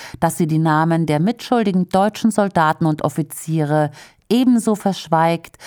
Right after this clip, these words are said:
wie die Namen der mitschuldigen israelischen Soldaten und Offiziere? Und viertens:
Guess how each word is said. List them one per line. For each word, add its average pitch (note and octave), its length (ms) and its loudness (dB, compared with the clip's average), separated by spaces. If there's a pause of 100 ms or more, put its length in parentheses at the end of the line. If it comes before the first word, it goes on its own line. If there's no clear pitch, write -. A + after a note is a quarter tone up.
(160)
wie G#3 80 0
die G3 140 2
Namen F3 280 2
der E3 120 2
mitschuldigen D3+ 560 0
israelischen D3 720 -2
Soldaten A#2 520 -2
und - 140 -4
Offiziere? - 840 -12 (920)
Und G#3 160 4
viertens: F3 800 0